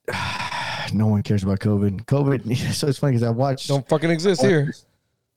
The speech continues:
Speaker 1: I watched this TikTok video about this guy that pretends to, um, you know, he's, he's Florida and he has covid as his person there, and the covid is calling Hurricane, saying,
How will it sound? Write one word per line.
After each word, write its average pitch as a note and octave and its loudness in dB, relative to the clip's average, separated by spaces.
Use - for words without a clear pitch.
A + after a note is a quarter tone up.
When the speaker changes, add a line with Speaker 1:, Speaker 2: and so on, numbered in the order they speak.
Speaker 1:
I B2 -2
watched C#3 2
this B2 -2
TikTok C3+ -2
video C3 2
about A#2 2
this G#2 0
guy A#2+ -2
that A2+ 0
pretends - -2
to, A2 2
um, G#2+ 2
you A#2 2
know, A2 2
he's, A2 0
he's A#2 2
Florida G#2+ 2
and G2+ 0
he A2+ 0
has G#2+ 2
covid G#2+ 2
as A2 0
his - -2
person A2+ 0
there, G#2+ 2
and G2 0
the G3 -8
covid D#3+ 2
is A#2+ 0
calling B2+ 0
Hurricane, A#2 -2
saying, A#2 -2